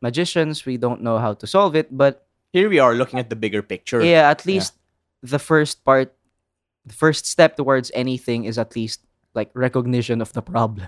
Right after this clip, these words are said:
Speaker 1: <laughs> that
Speaker 2: Yeah.
Speaker 1: there is a problem.
Speaker 2: And for example, um, for example, I've watched Anthony Bourdain, um, Dain's documentary, and he would have episodes. Uh, there was one episode where he actually featured a Fil-Am,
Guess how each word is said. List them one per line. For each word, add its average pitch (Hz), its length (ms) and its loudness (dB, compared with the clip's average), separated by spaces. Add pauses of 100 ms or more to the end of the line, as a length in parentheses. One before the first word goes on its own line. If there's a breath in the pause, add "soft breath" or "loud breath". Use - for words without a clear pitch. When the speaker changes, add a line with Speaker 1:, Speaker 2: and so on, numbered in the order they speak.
(120)
Speaker 1:
<laughs> - 160 -12
that 123 100 -4
Speaker 2:
Yeah. 101 60 -8
Speaker 1:
there 123 160 2
is 107 160 -4
a 101 80 -6
problem. 95 500 -6 (460)
Speaker 2:
And 240 180 -2
for - 60 -2
example, 131 720 0
um, 120 680 0
for 180 140 -4
example, 143 320 0
I've 120 160 0
watched 107 480 -2 (260)
Anthony 117 380 -6
Bourdain, 104 640 -4
um, 92 640 -12 (640)
Dain's 110 320 -8
documentary, 110 720 -6
and 110 320 -6 (720)
he 208 80 0
would 254 240 4
have 208 240 2
episodes. 165 880 0
Uh, 147 240 4
there 147 100 4
was 151 220 2
one 170 160 4
episode 151 480 -2
where 135 80 2
he 127 80 2
actually 120 640 -4 (160)
featured 139 480 -6
a 123 80 -10
Fil-Am, 110 720 -2